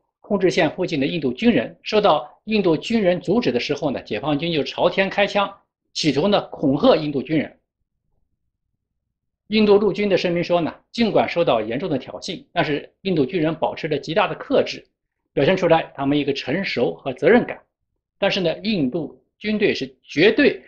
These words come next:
不惜任何代价要保护国家主权。虽然现在中印方面的说法看来是完全相反，但是从总体上来看，好像印度方面说的话更像是真的。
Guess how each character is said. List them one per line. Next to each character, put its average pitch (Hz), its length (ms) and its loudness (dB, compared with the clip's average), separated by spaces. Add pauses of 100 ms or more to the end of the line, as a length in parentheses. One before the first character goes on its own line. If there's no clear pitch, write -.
(140)
不 208 100 -4
惜 226 120 0
任 226 180 2
何 170 120 0
代 156 180 2
价 131 180 -2
要 131 140 0
保 - 240 -4
护 - 160 -6
国 127 100 -2
家 143 160 0
主 117 120 -10
权。 - 220 -16 (3000)
虽 208 120 4
然 240 120 8
现 240 160 2
在 196 120 4
中 - 240 2
印 180 160 2
方 202 160 2
面 190 140 0
的 139 80 0
说 202 180 0
法 - 200 -2
看 147 120 -6
来 135 80 2
是 131 120 -4
完 143 120 0
全 170 140 -4
相 233 260 2
反， - 160 -6 (300)
但 233 100 2
是 240 120 6
从 226 180 -2
总 226 240 0
体 127 140 -2
上 107 160 -4
来 95 120 -6
看， - 240 -14 (260)
好 - 140 -6
像 180 360 -2
印 208 180 2
度 131 160 -6
方 135 180 -4
面 127 300 -4
说 156 220 -8
的 139 80 -2
话 - 280 0
更 170 160 0
像 135 220 -2
是 107 160 -16
真 196 220 2
的。 - 180 -10